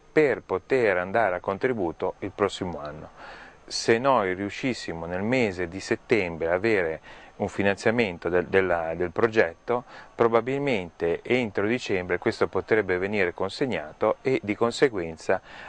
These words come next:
andare a finanziamenti sia regionali che italiani e anche, eh, su finanziamenti europei. È importante per noi risolvere questa situazione perché, eh, nel paese di Rezzo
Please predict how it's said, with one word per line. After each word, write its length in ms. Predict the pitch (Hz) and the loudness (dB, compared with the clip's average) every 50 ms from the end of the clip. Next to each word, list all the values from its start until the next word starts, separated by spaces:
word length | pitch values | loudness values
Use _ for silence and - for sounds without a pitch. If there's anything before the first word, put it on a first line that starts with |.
| - - | -6 0
andare 600 | - 139 135 120 101 90 80 78 82 87 98 104 - | 0 0 0 4 2 2 2 2 2 2 2 2 2
a 120 | - 107 | -2 -8
finanziamenti 840 | - - 104 98 101 95 - - 110 104 98 87 85 80 - - | -6 -4 -4 -2 -2 -4 -2 -4 -4 -2 -2 -4 -4 -6 -8 -10
sia 240 | 87 - - 147 123 | -8 -2 2 2 2
regionali 680 | 92 95 95 - 139 127 98 80 76 76 80 95 107 | 2 2 0 0 -2 0 0 -4 -4 -6 -6 -8 -8
che 120 | - - 110 | -2 0 0
italiani 720 | 95 - - - 135 113 87 80 71 73 78 82 92 - - - - - - - - - | 0 0 -2 -4 -2 0 0 -2 -2 -4 -8 -10 -10 -10 -12 -14 -20 -20 -20 -20 -12 0
e 220 | - 156 165 165 - - | 2 2 2 2 0 2
anche, 560 | - 92 90 85 85 85 - - 107 113 - | 2 2 2 2 -4 -6 -2 0 0 0 0
eh, 300 | - 98 95 92 87 85 | 0 -2 -2 0 0 -2
su 140 | 80 - 110 | -2 -2 -4
finanziamenti 600 | 101 - 107 101 98 - - 92 92 87 - - | -2 -2 -2 -2 -2 -2 -2 -2 -2 -2 0 0
europei. 420 | 85 82 80 - - 78 78 78 - - - - - - - - - - _ - | 0 0 0 -2 -4 -10 -10 -10 -14 -20 -20 -20 -20 -20 -20 -20 -20 -14 _ 0
È 60 | 127 | 2
importante 760 | 131 127 113 - - 120 113 - - 139 123 104 95 90 98 87 | 2 2 0 2 2 0 2 4 2 2 2 2 -2 -4 -6 -6
per 180 | - 95 90 | -2 -2 -2
noi 200 | 98 107 104 98 | 0 2 2 2
risolvere 560 | 90 87 90 87 95 110 104 95 90 87 85 | 2 0 -2 0 2 2 2 4 2 0 0
questa 260 | - - 92 - - 87 | 0 -6 -8 -8 -8 -10
situazione 680 | - 92 - - 127 - - - 151 147 143 120 92 | -10 -6 0 0 0 0 0 0 0 0 0 -2 -4
perché, 720 | - - - 110 110 107 - - - 139 123 107 90 82 - - | -2 2 2 2 2 2 -4 -4 -2 0 2 2 2 0 -2 -6
eh, 260 | - 90 87 85 80 | -6 -4 -4 -4 -4
nel 500 | 78 85 90 92 98 92 92 90 87 87 | -2 0 0 0 2 4 4 2 2 2
paese 280 | - 110 123 113 95 87 | 2 0 0 0 -2 -2
di 120 | 85 101 | 0 2
Rezzo 560 | 104 95 85 82 - - - - 139 147 160 | 2 2 2 -2 -4 -8 -4 0 0 0 0